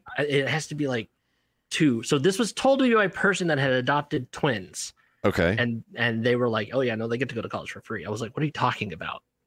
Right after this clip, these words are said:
Speaker 1: I haven't heard of that."
Speaker 2: I, that is, I mean, that's wild. I, I don't know if I disagree or agree with it on a political level. Um,
Speaker 1: I mean, it's a
Speaker 2: seems kinda cool. I mean, you're doing a good
Speaker 1: it's
Speaker 2: thing,
Speaker 1: a
Speaker 2: you know?
Speaker 1: great incentive,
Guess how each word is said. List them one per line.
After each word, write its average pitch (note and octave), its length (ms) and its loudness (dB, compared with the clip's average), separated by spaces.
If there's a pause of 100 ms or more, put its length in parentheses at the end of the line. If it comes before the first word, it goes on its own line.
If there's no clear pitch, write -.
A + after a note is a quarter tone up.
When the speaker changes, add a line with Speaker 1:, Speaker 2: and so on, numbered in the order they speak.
Speaker 1:
I B2+ 40 -2
haven't A2+ 200 -6 (520)
heard D3 280 -2
of G#2 120 -6
that." - 220 -6 (440)
Speaker 2:
I, G#2+ 280 2 (140)
that C#3 340 2
is, F2+ 360 0 (1000)
I A2 60 0
mean, A#2 100 4
that's C3 160 2
wild. G2 340 2 (240)
I, A#2+ 220 2
I B2 40 4
don't C3 180 2
know A#2+ 460 2 (120)
if A2+ 180 0
I G2 200 2 (460)
disagree B2+ 600 -2
or G#2 220 0
agree F#2 260 -2
with C3 160 -2
it C#3 140 0
on G2+ 120 0
a F2 60 0
political G#2 460 -2
level. A2+ 320 0 (520)
Um, F#2+ 480 0 (800)
Speaker 1:
I C#3+ 80 2
mean, D#3 160 2
it's F3 140 0
a - 20 0
Speaker 2:
seems F3+ 180 2
kinda F3 200 4
cool. D#3 180 2
I D3+ 60 2
mean, D3 120 4
you're C3+ 80 4
doing F#3 220 2
a D3 40 4
good B2+ 200 2
Speaker 1:
it's E3 160 4
Speaker 2:
thing, B3+ 100 4
Speaker 1:
a E3 40 2
Speaker 2:
you D3 40 0
know? B2 120 2
Speaker 1:
great A3+ 320 4
incentive, D3+ 1080 2